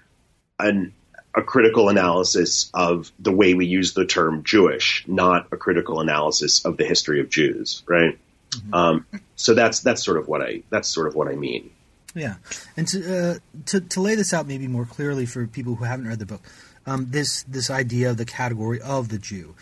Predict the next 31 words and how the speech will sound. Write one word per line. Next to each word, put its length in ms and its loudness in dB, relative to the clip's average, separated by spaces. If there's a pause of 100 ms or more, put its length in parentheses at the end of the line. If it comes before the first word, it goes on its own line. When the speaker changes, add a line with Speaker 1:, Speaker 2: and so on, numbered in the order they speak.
(360)
Speaker 2:
Um, 340 -2 (460)
in 300 -6
your 560 0 (120)
take 280 -4
on 100 -2
the 80 -6
field 560 -2 (100)
of 380 -4
Jewish 260 -4
studies 540 -4
or 240 -4
Jewish 320 -6
American 340 -2
literary 320 -2
studies 320 -6
more 120 -6
specifically, 640 -10 (460)
what 240 -2
are 140 0
the, 260 -2
the 120 -8
possible 560 -6
definitions 760 -6
of 120 -8
Jewish 280 -6
identity, 760 -6 (560)
uh, 460 -8 (360)
in 160 -4
contemporary 460 -6
Jewish 220 -6
studies, 500 -6